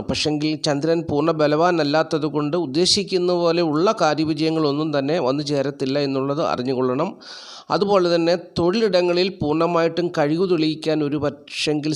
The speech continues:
സാധിച്ചെന്ന് വരികയില്ല. ആരോഗ്യ പ്രശ്നങ്ങളൊക്കെ ഉണ്ടായി, അല്ലെങ്കിൽ തടസ്സങ്ങളുണ്ടായി, തൊഴിൽ മേഖലയിൽ ഉദ്ദേശിച്ച പോലെയുള്ള നേട്ടങ്ങളൊന്നും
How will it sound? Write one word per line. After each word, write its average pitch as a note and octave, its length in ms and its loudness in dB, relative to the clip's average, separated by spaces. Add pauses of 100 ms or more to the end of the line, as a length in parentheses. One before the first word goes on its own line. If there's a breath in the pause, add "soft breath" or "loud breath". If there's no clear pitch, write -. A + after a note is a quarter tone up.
സാധിച്ചെന്ന് D3 600 0
വരികയില്ല. C#3 420 0 (160)
ആരോഗ്യ C#3+ 480 -2
പ്രശ്നങ്ങളൊക്കെ C#3+ 640 -2
ഉണ്ടായി, C3+ 400 0 (640 loud breath)
അല്ലെങ്കിൽ D3 440 0
തടസ്സങ്ങളുണ്ടായി, C#3 1160 0 (960 soft breath)
തൊഴിൽ F3 280 0
മേഖലയിൽ D#3 480 2 (640 soft breath)
ഉദ്ദേശിച്ച G3 520 0 (140)
പോലെയുള്ള F3+ 560 2
നേട്ടങ്ങളൊന്നും D#3 640 0